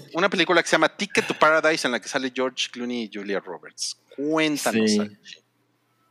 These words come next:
Speaker 2: Eh, fatal. Este, mm, pues como, como muy básico, muy genérico. Ah, me desquicia que George Clooney y Julia Roberts no están al mismo nivel.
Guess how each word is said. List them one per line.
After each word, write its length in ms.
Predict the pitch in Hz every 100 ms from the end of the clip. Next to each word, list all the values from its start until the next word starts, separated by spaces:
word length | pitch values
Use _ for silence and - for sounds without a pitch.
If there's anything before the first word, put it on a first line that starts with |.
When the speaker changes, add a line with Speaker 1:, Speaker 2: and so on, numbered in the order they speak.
| -
Speaker 2:
Eh, 640 | 107 101 98 95 95 95 92
fatal. 680 | 107 127 131 123 226 262 - _ _ _ -
Este, 1300 | 202 95 92 92 - - - - 98 185 - 185 92
mm, 680 | 92 92 90 95 - 101 - - - - - - - - - - - - _ -
pues 140 | 131
como, 1040 | 127 151 143 135 131 135 131 127 120 117 _ _ _ _ _ _
como 220 | - 135 127
muy 260 | 139 143
básico, 500 | 139 127 127 131 131
muy 140 | 127 113
genérico. 800 | 123 110 107 104 - 110 131 - _ _ _ _ _ _ _
Ah, 280 | - 95 95
me 120 | 113
desquicia 520 | 110 107 - 127 127 123
que 380 | 107 98 98 95
George 260 | 120 120
Clooney 600 | 123 120 117 120 120 - _ _ _ _ _ _ _
y 120 | 123 104
Julia 180 | 113 107
Roberts 380 | 110 113 -
no 60 | 110
están 240 | 107 113 113
al 80 |
mismo 260 | 113 107 113
nivel. 500 | 107 95 92 135